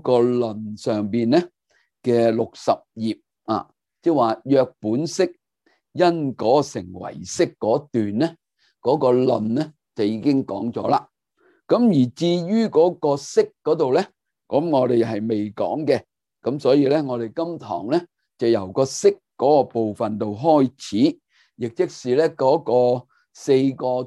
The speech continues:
注釋本裏面嘅一百四十七頁嗰度啊，一百四十七頁。噉我哋睇玄奘法師嗰個唐譯嗰一段啊，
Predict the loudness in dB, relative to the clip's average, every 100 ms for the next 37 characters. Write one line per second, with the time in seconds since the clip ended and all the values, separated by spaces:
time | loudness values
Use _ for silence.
0 | -8 -8 -4 -4 -4 -6 -2 0 -2 _
1 | _ _ -2 0 2 0 0 0 2 0
2 | 0 -2 -2 -2 -4 -4 -4 -6 -6 -6
3 | -8 -10 _ _ _ _ -2 0 2 -2
4 | -6 _ _ _ _ -8 -8 _ _ _
5 | _ _ _ _ _ _ _ _ _ _
6 | _ _ 2 4 4 4 2 2 2 -4
7 | -2 -4 -6 _ _ -4 0 2 2 0
8 | -2 -2 -2 -8 _ _ _ -6 -4 -2
9 | 0 0 -2 -6 -6 -6 -6 -6 _ _
10 | _ 0 2 4 2 0 -2 -2 -2 0
11 | 0 -4 _ _ _ _ _ 0 4 4
12 | 2 -2 -2 -8 _ _ -6 -6